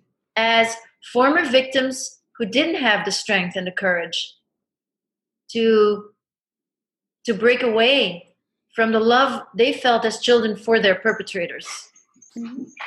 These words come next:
Speaker 1: So the behavior they were modeled is still okay. It's, that's the good, that's the good behavior.
Speaker 2: Mm-hmm.
Speaker 1: So I don't really envy them. You know, I, I,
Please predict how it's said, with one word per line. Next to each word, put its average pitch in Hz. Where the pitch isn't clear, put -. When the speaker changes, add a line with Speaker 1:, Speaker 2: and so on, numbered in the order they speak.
Speaker 1:
So 233
the 220
behavior 262
they 247
were 233
modeled 226
is 202
still 220
okay. 180
It's, -
that's 196
the 202
good, 190
that's 202
the 190
good 185
behavior. 185
Speaker 2:
Mm-hmm. 233
Speaker 1:
So 233
I 226
don't 277
really 247
envy 269
them. 254
You 220
know, 247
I, 240
I, 277